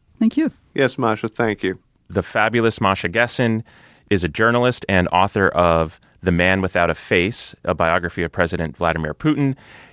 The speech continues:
Speaker 3: and she is currently working on a book about the Tsarnaev brothers,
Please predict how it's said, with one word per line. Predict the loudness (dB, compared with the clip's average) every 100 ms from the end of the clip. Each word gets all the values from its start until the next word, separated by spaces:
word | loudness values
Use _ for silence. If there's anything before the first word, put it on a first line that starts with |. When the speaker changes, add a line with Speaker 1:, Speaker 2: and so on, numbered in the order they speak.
| 0
Speaker 3:
and | 2 2
she | 0 -4 -2
is | 0 2 4 2 -2
currently | -2 0 0
working | 0 0 2 2
on | 2 2 0
a | -4 -4
book | 0 -2 -4
about | -4 -2 -2 -4
the |
Tsarnaev | -6 -4 0 2 0 -2 -8
brothers, | -8 -8 -12 -16 -20